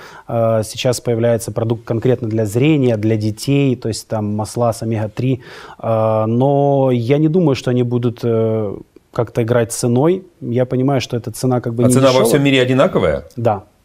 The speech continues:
Speaker 1: Да. Если, допустим, взять, э, хлорофилл, это примерно там, ну вот, э, скажем так, цена для партнеров, для членов клуба, да, то есть ты можешь бы стать членом клуба, э, цена девятнадцать долларов, да, но если посмотреть на рынке, есть на рынке хлорофилл, который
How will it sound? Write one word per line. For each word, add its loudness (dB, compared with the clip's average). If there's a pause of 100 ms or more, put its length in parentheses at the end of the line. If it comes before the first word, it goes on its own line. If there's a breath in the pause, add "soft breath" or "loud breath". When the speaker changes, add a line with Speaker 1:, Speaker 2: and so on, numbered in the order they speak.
(340)
Speaker 1:
Да. 0
Если, 0
допустим, 0
взять, 2
э, 4
хлорофилл, 2
это 2
примерно 2
там, -2
ну 2
вот, -2
э, -2 (640)
скажем -2
так, 0
цена 0
для 2
партнеров, 0
для 2 (240 loud breath)
членов 0
клуба, 0
да, 2
то -6
есть -6
ты 0
можешь -4
бы -10
стать -6
членом -2
клуба, 2 (200 loud breath)
э, 0
цена 2
девятнадцать -2
долларов, -2 (160)
да, -2
но 2
если 0
посмотреть 0
на 2
рынке, 0
есть 0
на 2
рынке 0
хлорофилл, 0
который 0